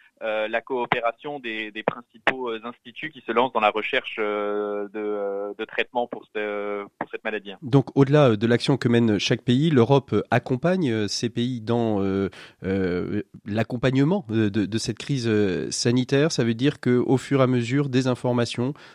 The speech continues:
Speaker 2: euh, les choses vont évoluer en temps réel pour vous, euh, de manière concrète ?
Speaker 1: Exactement, et c'est très important d'accompagner, euh, chacun des pays. Je, je vous donne un exemple. C'est,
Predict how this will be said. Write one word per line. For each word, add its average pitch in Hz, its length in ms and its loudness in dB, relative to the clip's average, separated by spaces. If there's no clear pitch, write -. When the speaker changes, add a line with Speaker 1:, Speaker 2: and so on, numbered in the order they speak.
Speaker 2:
euh, 107 140 2
les 113 100 2
choses 131 300 0
vont 117 120 2
évoluer 113 360 4
en 117 100 0
temps 117 140 -4
réel 113 260 0
pour 110 200 -6
vous, 131 220 -2
euh, 107 160 4
de 107 100 2
manière 113 280 2
concrète ? - 520 -4
Speaker 1:
Exactement, 170 520 -2
et 151 100 0
c'est 156 60 -6
très 185 180 -4
important 185 320 -4
d'accompagner, 147 560 -8
euh, 127 100 -4
chacun 143 280 -10
des 135 100 -8
pays. 190 320 -10
Je, 123 220 -18
je - 80 -20
vous 143 40 -20
donne 165 140 -4
un 151 80 -6
exemple. 160 400 -6
C'est, 127 140 -8